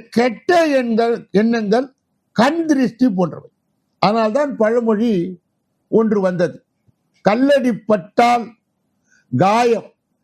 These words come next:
கண்ணடி பட்டால் மாயம்." கண் திருஷ்டி என்பது சூன்யம், செய்வினையை விட மோசமானது. அதை அனுபவித்தவர்களுக்கு தான் தெரியும்.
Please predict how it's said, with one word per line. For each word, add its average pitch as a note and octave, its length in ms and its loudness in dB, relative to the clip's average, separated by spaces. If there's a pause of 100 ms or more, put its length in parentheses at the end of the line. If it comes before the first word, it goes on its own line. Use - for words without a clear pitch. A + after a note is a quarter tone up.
(240)
கண்ணடி B3 520 0
பட்டால் G#3+ 640 0 (460)
மாயம்." F#3 500 -2 (560)
கண் D4 240 2 (100)
திருஷ்டி C4+ 460 0 (120)
என்பது G#3 420 0 (920)
சூன்யம், C#4 580 0 (120)
செய்வினையை A#3 720 0
விட G3+ 160 0 (180)
மோசமானது. G3+ 600 -2 (520)
அதை E3 260 0 (180)
அனுபவித்தவர்களுக்கு A3+ 1160 0
தான் G3+ 300 -2
தெரியும். - 280 -4